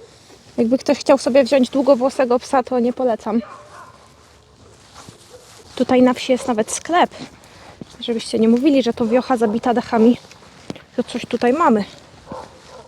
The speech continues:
Tam jest jakaś imprezownia. Jakiś, jakaś hala. Nie mogę patrzeć na takie widoki. Pies na łańcuchu, jakiś starszy.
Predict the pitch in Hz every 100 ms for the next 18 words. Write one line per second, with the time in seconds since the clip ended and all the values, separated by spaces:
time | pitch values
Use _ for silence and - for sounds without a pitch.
0 | - 240 226 - - - - - 247 226
1 | - 254 240 233 220 220 226 262 - -
2 | - - - - - 233 - - 247 226
3 | - 247 220 247 - - - - - -
4 | - - - - - - - - - -
5 | - - - - - - - - - -
6 | - - 269 247 247 254 262 - 240 240
7 | 233 - 233 233 240 - 247 - - 480
8 | - - _ _ _ _ _ 254 - 254
9 | 240 233 - 247 247 247 _ - 247 247
10 | - - 233 226 - 247